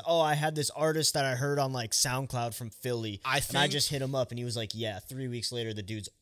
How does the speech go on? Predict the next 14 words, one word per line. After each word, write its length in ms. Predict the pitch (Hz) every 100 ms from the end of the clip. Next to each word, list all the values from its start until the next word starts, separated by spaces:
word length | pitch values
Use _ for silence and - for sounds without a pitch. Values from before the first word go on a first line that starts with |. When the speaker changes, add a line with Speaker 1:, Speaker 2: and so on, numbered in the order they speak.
| -
Speaker 1:
all 240 | 127 113
over 140 | 107 101
the 80 | 101
country. 200 | - 151
Speaker 2:
as 200 | 143 139
much 360 | 135 139 -
of, 220 | 208 190 170 151 - _ _ _ _ 131
as 240 | 131 127
much 300 | 135 131 -
of 160 | 156 151
it 160 | 156
is, 320 | 151 135 120 - _ _ _ -
um, 540 | 123 120 110 101 95
fuck, 380 | - 98 76